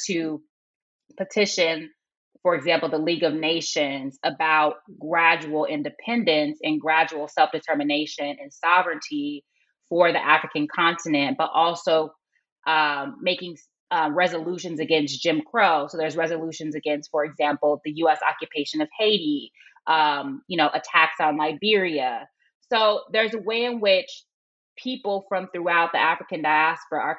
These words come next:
coming together and thinking together about what it means for African people as a whole to work together for, uh, political, social, and economic freedom. And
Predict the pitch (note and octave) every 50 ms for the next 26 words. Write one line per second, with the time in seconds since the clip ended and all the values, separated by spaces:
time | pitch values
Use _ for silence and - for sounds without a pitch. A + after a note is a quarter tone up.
0 | - - D#3+ D3+ D3+ D3+ D3 - D#3 C3+ D3 E3 E3 E3 D3+ D#3 D3+ - D#3+ D#3
1 | D3+ - - F3+ E3+ E3+ D3+ - E3 D#3 D#3 D#3 D3+ D3 D3 - _ _ _ _
2 | _ - - F#3 D3+ C3+ - F3+ F3 F#3 F#3+ F3+ F3+ E3 E3 - - E3+ D#3+ C#3+
3 | E3 D#3+ D#3 D#3 D3+ D3 D3 D3 - - - _ _ _ _ _ _ _ _ _
4 | _ _ _ _ _ _ _ _ - D#3+ D#3+ D#3+ F#3+ F#3 F#3 F3+ - F3 E3+ E3+
5 | E3+ F3 E3+ E3 E3 D#3+ D#3+ D3+ - - - E3 D#3+ - - - - D#3+ B2+ -
6 | - - - - F3 D#3 D3+ - - F3+ D#3 - D#3+ - - D#3 D#3+ D3+ D3 -
7 | - E3+ E3 D#3+ D#3 D#3 - - D#3+ D3+ D#3 D3+ D3 - - - D#3 D#3 D3+ D3+
8 | D3+ D3+ D3+ - - D#3+ D#3 D3+ D3+ D3+ D3 D3 C#3+ - - - D#3 D3 D3 D3
9 | - - F3 D3+ D#3+ F3 E3+ E3 - - D#3 D3+ D3+ D3+ - _ - E3 D#3 D#3
10 | D3 - - D#3 D3 C#3+ C#3 - D3+ C#3+ - C#3+ C#3+ C#3 C#3 C#3 C#3 - _ _
11 | _ - D#3 D3+ D3+ A#2 G#2 G2 G2+ G#2 G2+ - _ _ _ _ _ _ _ _
12 | _ _ _ _ _ _ _ _ _ _ - - _ _ _ _ _ _ _ _
13 | - G3+ G3 F#3+ F#3 F#3 F3+ F3+ F3 E3+